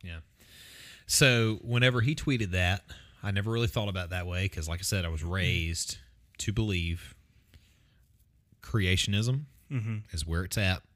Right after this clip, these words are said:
Speaker 1: Evolution is evil.
Speaker 2: Yeah.
Speaker 1: Basically. Um, and when he tweeted that, especially that last line,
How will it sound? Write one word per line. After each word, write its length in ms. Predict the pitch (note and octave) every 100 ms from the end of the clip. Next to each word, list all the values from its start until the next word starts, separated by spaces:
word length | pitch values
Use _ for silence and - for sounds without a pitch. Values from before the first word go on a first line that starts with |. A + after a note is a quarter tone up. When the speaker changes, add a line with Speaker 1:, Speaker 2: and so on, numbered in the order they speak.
| _ _ -
Speaker 1:
Evolution 640 | - E2+ E2+ F2 - F2+ F2
is 380 | F#2 E2 D#2 D#2 -
evil. 280 | E2+ - - _ _ _ -
Speaker 2:
Yeah. 180 | D3 A#2
Speaker 1:
Basically. 400 | - C3 - - - _ - - - _ - -
Um, 520 | F#2+ F2 E2 D#2 D#2 - _ _ _ _ _ _ _ _ _ _ _
and 460 | G2+ F#2 F2 E2 D#2+ - _ _ _ _ _ _ _ A2+
when 160 | A2
he 120 | G2 F#2
tweeted 360 | - C3 C3+
that, 100 | A2
especially 320 | A2 D#3+ - G2+
that 60 | F#2
last 320 | G2 F#2 -
line, 300 | F2 D#2